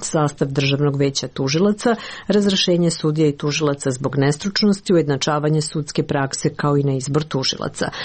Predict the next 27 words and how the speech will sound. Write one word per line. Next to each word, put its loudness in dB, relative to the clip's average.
Sudije 2
prema 2
sadašnjem 2
ustavu 2
biraju 2
poslanici 0
u 0
Skupštini 0
Srbije 0
na 4
prvi 0
trogodišnji 0
takozvani 2
probni 2
mandat, -2
a 2
onda 2
ih 0
stručno 2
telo, 2
Visoki 0
savet 2
sudstva, 0
bira 2
na 4
stalni 0
mandat. -4